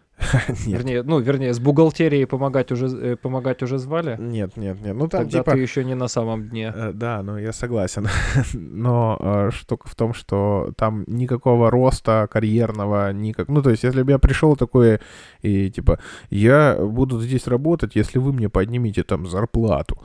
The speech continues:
Speaker 1: А я так не могу сделать, потому что у меня, типа, ставка, э, ну, оклад фиксированный, всё фиксированное. То есть я не могу, ну,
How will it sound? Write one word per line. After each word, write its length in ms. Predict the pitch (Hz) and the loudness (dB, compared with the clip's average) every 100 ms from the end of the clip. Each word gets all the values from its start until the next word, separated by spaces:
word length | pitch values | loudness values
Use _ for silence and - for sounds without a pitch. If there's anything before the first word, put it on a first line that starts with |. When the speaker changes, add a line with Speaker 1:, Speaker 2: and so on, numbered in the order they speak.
| - - - | -20 -20 -4
Speaker 1:
А 80 | 101 | 0
я 100 | 131 | 2
так 140 | 139 | 2
не 80 | 135 | 2
могу 260 | 127 139 156 | 2 2 2
сделать, 340 | 143 110 101 | 4 4 2
потому 300 | 95 101 104 | -2 -2 -4
что 180 | - 107 | 0 0
у 40 | |
меня, 200 | 107 107 | 2 -2
типа, 240 | - - - | -2 0 0
ставка, 840 | - - - - 92 85 - - - | 0 0 0 0 0 -2 -4 -8 -10
э, 480 | 98 - - - | -12 -12 -14 -10
ну, 180 | 117 131 | -4 -2
оклад 460 | 98 - 107 101 - | -2 -2 -2 -2 -2
фиксированный, 680 | 117 - 127 123 107 95 95 | -6 -2 2 2 2 -2 -4
всё 160 | - | -4
фиксированное. 580 | 101 104 - 127 120 98 | -4 -6 -2 0 2 0
То 100 | 87 | -2
есть 120 | 95 101 | -2 -2
я 80 | 104 | 0
не 80 | |
могу, 300 | 110 110 113 | 0 2 2
ну, 200 | 110 127 | 2 0